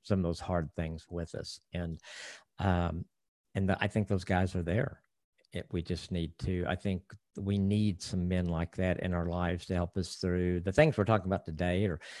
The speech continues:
husband and wife and, uh, relationship with God. And I think there's also times in our lives that we need another guy that can, that can be there when things are rough, or can get in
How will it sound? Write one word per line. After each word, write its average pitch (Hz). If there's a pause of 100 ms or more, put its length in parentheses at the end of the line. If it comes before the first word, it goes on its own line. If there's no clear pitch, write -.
(180)
husband 104
and 95
wife 101
and, 85 (160)
uh, - (140)
relationship 101
with 90
God. 98 (140)
And 101
I 95
think 95
there's 95
also 98
times 90 (280)
in 92
our 90
lives 87
that -
we 95
need 87
another 87
guy 85
that 87
can, 82 (160)
that -
can 92
be 98
there 92
when 87
things 90
are 80
rough, 110 (300)
or 92
can 90
get 87
in 85